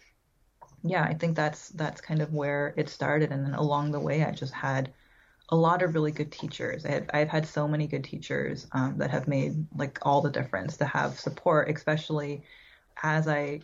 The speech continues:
continue to figure out, like, my own relationship to stories and to language. Having teachers who really supported that and, like, could guide me was, was really important.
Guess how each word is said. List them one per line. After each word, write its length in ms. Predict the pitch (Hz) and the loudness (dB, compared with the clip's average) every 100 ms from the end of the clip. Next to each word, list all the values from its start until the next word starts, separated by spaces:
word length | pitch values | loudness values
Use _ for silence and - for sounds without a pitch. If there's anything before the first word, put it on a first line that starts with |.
| - | -4
continue 540 | 160 156 170 165 156 | -2 -2 2 4 4
to 120 | 156 | 0
figure 380 | 151 151 147 143 | -4 -4 -2 -4
out, 280 | 131 139 143 | 0 0 0
like, 220 | 147 139 | 0 -2
my 300 | 139 135 143 | -2 -2 -2
own 180 | 139 143 | -2 -2
relationship 640 | 139 135 139 151 151 156 160 | 0 0 0 0 2 0 2
to 120 | 170 | -2
stories 580 | 165 180 185 185 190 185 | 2 4 4 4 2 0
and 180 | 175 180 | 0 2
to 100 | 185 | 2
language. 600 | 180 190 202 208 202 - | 2 0 2 4 4 -2
Having 400 | - 156 160 160 | -4 2 6 6
teachers 460 | 156 151 147 151 139 | 4 0 0 -2 -2
who 100 | 147 | -4
really 240 | 143 143 | -2 -2
supported 560 | 139 - 139 143 143 160 | -2 -4 -2 -2 0 2
that 240 | 170 170 | 2 4
and, 140 | 156 - | 2 0
like, 280 | 156 156 - | -2 -6 -4
could 220 | - - | -4 -2
guide 340 | 117 131 156 | -2 -2 0
me 220 | 165 175 | 2 4
was, 240 | 165 135 - | 2 0 -2
was 240 | 156 143 143 | -2 0 0
really 200 | 147 139 | 0 2
important. 600 | 131 - - 143 156 | 0 -2 -2 -2 -2